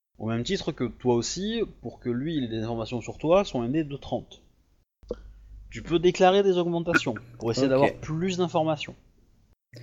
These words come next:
Speaker 2: Mhm.
Speaker 1: Et si tu bats ton adversaire de dix points, à son, à ton jet, euh, tu gagnes un bonus de un G un au jet suivant.
Speaker 2: Ok,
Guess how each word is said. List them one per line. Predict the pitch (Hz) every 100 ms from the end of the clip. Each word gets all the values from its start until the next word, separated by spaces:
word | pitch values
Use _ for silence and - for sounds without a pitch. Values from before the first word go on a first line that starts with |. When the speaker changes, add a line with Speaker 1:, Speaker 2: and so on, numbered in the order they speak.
| - - - - - -
Speaker 2:
Mhm. | 117 113 110 107 117 131 143 147 147 - - - - - - - - - - -
Speaker 1:
Et |
si | 123 - 220 226 190
tu | -
bats | 151 156
ton | 151 139
adversaire | 131 131 - - 127 101
de | 101 98
dix | 110 107
points, | 117 113 131 202 - - - - - - _ -
à | -
son, | - 95
à | 98
ton | 101 95
jet, | 113 202 - - _ - - _ _ -
euh, | 107 107 104 101 98 95 92
tu | - 113
gagnes | 139 165
un | 131
bonus | 117 127 143
de | 123
un | 107 139
G | 127
un | 120 131 165 - -
au | 117 113 113 110 107 107
jet | 135
suivant. | 131 127 - - - - - - - _ - -
Speaker 2:
Ok, | 127